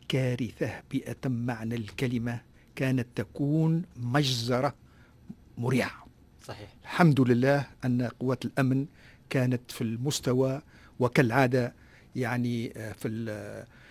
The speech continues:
Speaker 1: بكل حرفية يعني، آه، أدارت ال-، ال-، ال-، الأمر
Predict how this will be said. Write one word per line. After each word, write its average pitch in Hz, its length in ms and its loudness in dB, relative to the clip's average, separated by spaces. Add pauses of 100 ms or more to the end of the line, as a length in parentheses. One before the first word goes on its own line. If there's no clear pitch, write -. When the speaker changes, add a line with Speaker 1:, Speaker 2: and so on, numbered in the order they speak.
(180)
Speaker 1:
بكل 127 460 2
حرفية 127 680 0 (120)
يعني، 120 600 -2
آه، 120 180 -8
أدارت 120 720 -4 (120)
ال-، 113 200 -8
ال-، 104 720 -10 (100)
ال-، 104 100 -14
الأمر 123 440 0